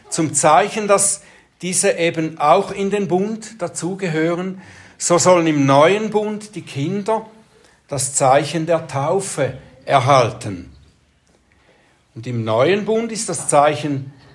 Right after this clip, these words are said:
dann auch nicht mehr auf die männlichen Kinder beschränkt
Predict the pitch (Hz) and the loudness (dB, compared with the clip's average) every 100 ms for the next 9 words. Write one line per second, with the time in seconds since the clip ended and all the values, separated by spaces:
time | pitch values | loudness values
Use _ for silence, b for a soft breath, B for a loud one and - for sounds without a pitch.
0 | B - 143 143 139 135 120 120 143 - | B 0 2 2 0 2 2 -2 -6 -6
1 | - 139 131 120 - B B B 127 135 | -8 -2 2 2 0 B B B 0 0
2 | - 143 123 127 196 208 208 220 220 202 | 0 -4 2 2 2 -2 -6 -6 -6 -2
3 | 190 208 214 220 - 147 143 240 254 - | 0 0 -2 -2 0 4 4 2 -6 -12